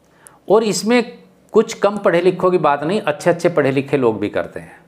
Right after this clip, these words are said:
वो क्या करते हैं, किसी के पौधे में कुछ कमी दिखाई दी, वो एक फ़ोटो खींच लेंगे, उस फोटो को ले जाकर दुकानदार को दिखाएंगे, "भाई मेरे पौधे में ये कमी आ गई।" अब दुकानदार को ये तो पता नहीं, उसे तो दवाई बेचनी है।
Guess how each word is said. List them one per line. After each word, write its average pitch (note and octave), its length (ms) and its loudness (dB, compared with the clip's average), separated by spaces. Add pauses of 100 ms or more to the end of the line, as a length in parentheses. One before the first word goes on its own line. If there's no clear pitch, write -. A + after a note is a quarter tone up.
वो G3 120 4
क्या F#3+ 200 0
करते F#3 280 -2
हैं, F#3+ 100 0
किसी F3+ 180 0
के F#3 100 0
पौधे C#3+ 260 2
में D#3 140 0
कुछ D#3+ 160 0
कमी C3 260 0
दिखाई G#2+ 300 -4
दी, C3 120 -2
वो D#3 120 4
एक D#3+ 120 4
फ़ोटो B2+ 280 -2
खींच G2 280 -12
लेंगे, - 240 -20 (1000)
उस A#3+ 280 0
फोटो G3 320 4
को A#3+ 220 4
ले E3+ 180 2
जाकर D3 360 2
दुकानदार E3+ 500 2
को E3 100 4
दिखाएंगे, C3 380 0
"भाई E3 140 4
मेरे C#3 240 2
पौधे G#2+ 320 0
में A#2+ 120 -2
ये B2+ 180 0
कमी F#2+ 260 -8
आ D#2+ 180 -16
गई।" - 160 -20 (1120)
अब E3 180 0
दुकानदार C#3 520 2
को C#3 120 2
ये B2+ 120 4
तो B2+ 100 0
पता A#2 260 -2
नहीं, C3+ 160 -2
उसे C3 180 -4
तो C3+ 120 -4
दवाई A#2 300 2
बेचनी F2 380 -8
है। F2+ 220 -20